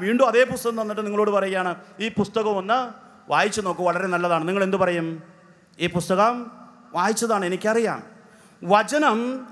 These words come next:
വായിക്കണമെന്ന് പ്രവാചകനോട് ഒരു പ്രാവശ്യം പറഞ്ഞാൽ പ്രവാചകൻ വായിച്ചേക്കും, രണ്ട് പ്രാവശ്യം പറഞ്ഞാൽ പ്രവാചകൻ വായിച്ചേക്കും. പിന്നെ പ്രവാചകൻ എന്ത് പറയാൻ സാധ്യതയുണ്ട്? "ഞാൻ വായിച്ചു, എനിക്കറിയാം, ഞാൻ കേട്ടിട്ടുണ്ട്." പക്ഷെ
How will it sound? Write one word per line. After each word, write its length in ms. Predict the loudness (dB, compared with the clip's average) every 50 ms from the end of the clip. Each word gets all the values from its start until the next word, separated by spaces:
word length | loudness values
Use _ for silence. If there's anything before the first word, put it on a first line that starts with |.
| -20 -14 -6 -2 2 2
വായിക്കണമെന്ന് 800 | 4 4 4 4 2 2 0 0 0 2 2 4 4 4 4 4
പ്രവാചകനോട് 640 | 4 6 6 6 6 4 4 2 2 2 2 2 2 2
ഒരു 80 | 2 2 2
പ്രാവശ്യം 380 | 4 4 4 2 2 0 -2 0 0
പറഞ്ഞാൽ 320 | 0 0 0 0 0 -2 -2 -6 -8 -12 -18 -20 -20 -20 -20 -8 -2 0
പ്രവാചകൻ 440 | 2 4 4 4 4 2 2 2 4 4
വായിച്ചേക്കും, 460 | 4 4 2 2 0 0 0 -2 -6 -6 -10 -16 -20 -20 -16 -4 -2
രണ്ട് 180 | 0 0 2 2 2
പ്രാവശ്യം 320 | 2 2 2 2 0 0
പറഞ്ഞാൽ 240 | 2 2 2 0 0 0
പ്രവാചകൻ 380 | 2 2 2 2 2 0 0 0 2
വായിച്ചേക്കും. 400 | 2 0 0 -2 -2 -2 -4 -4 -6 -10 -6 -2 -2
പിന്നെ 200 | 0 0 0 0
പ്രവാചകൻ 480 | 2 4 4 4 2 2 -2 -4 -2
എന്ത് 140 | 0 0 2
പറയാൻ 240 | 4 2 2 2 0 0
സാധ്യതയുണ്ട്? 520 | 0 0 2 2 4 2 2 2 0 0 0 -2 -4 -8 -14 -20 -20 -20 -20 -20 -16 _ 0
"ഞാൻ 120 | 2 2 4 6 6
വായിച്ചു, 400 | 6 4 4 0 -2 -4 -4 -4 -6 -6 -10 -10 -8
എനിക്കറിയാം, 540 | -4 0 2 2 4 4 4 4 4 2 2 0 -4
ഞാൻ 100 | -4 -2 2 4
കേട്ടിട്ടുണ്ട്." 500 | 4 4 4 2 0 0 0 0 0 -2 -2 -4 -10 -18 -20 -20 -20 -20 -20 _ _ -4
പക്ഷെ 160 | -4 -2 -2